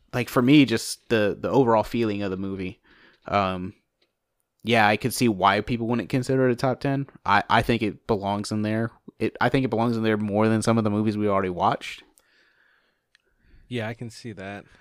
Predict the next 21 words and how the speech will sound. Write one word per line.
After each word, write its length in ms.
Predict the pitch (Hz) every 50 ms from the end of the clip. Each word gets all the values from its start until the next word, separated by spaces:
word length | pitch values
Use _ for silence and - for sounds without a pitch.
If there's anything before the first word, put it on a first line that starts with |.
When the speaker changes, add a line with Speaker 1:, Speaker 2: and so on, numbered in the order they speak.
| _ -
Speaker 2:
Um, 340 | - 107 98 85 67 65 - _ _ _ _ _ _ _ _ _ -
I, 140 | 147 127 107 101 - - _ _ _ - 151 151 - _
I 80 | - 151
don't 160 | 143 160 160
know 140 | 151 147 143
if 120 | 139 -
it's 140 | 135 123 -
necessarily 440 | 135 127 - - - 131 127 127 120
one 180 | 113 117 120 120
I'm 100 | 113 110
gonna 120 | 110 110
go 120 | 104 104
watch 520 | 107 92 90 92 101 - - - - - - _ _ _ _ _ _ _ _ _
over 240 | - 107 107 101 101
and 100 | 98 101
over 200 | 101 104 98 92 90
and 80 | 92
over. 340 | 123 147 131 101 95 101 - _ -
Speaker 1:
Yeah, 200 | 135 123 107 90
yeah. 220 | 80 78 - - 117 _ -
Speaker 2:
Um, 400 | 113 113 107 104 98 98 90